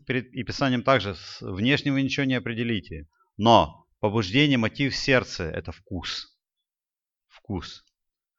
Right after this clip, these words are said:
к преданному служению. В этом разница, в этом только различие, и все. На более высоком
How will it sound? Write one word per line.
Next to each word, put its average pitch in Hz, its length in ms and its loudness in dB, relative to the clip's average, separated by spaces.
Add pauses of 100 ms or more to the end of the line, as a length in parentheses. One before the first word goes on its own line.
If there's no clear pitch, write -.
(320)
к - 80 -20
преданному 85 380 -4
служению. 73 560 -16
В 82 60 -2
этом 147 260 2
разница, 90 500 0
в 90 40 -10
этом 98 220 -10
только - 260 -12
различие, 80 420 -12
и - 40 -14
все. 78 260 -8 (1900)
На 110 100 -2
более 175 300 6
высоком 107 920 -4